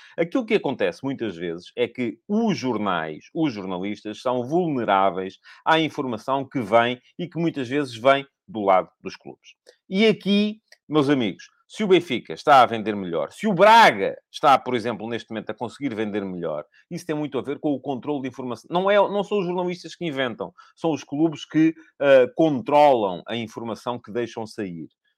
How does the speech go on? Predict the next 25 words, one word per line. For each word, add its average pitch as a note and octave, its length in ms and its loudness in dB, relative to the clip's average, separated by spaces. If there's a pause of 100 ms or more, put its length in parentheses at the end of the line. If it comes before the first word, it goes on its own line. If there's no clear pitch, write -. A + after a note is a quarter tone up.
(180)
E B2+ 320 -4
o A2+ 140 -8
Braga A#2 340 6
e G2 80 -4
o G#2+ 60 -4
Benfica A2+ 400 -10
estão C3 220 -10
a A#2+ 60 -10
fazê-lo A#2 360 -6
neste A2 240 -12
momento F2+ 260 -14
melhor A#2+ 440 2 (260)
do B2+ 160 -6
que A#2 140 -12
o G2+ 40 -8
Porto B2+ 400 -4
e A2 80 -6
então F2 220 -10
do - 80 -20
que - 80 -20
o - 20 -14
Sporting G2 440 -8
nem F#2+ 180 -12
se - 100 -20
fala. B1+ 220 -8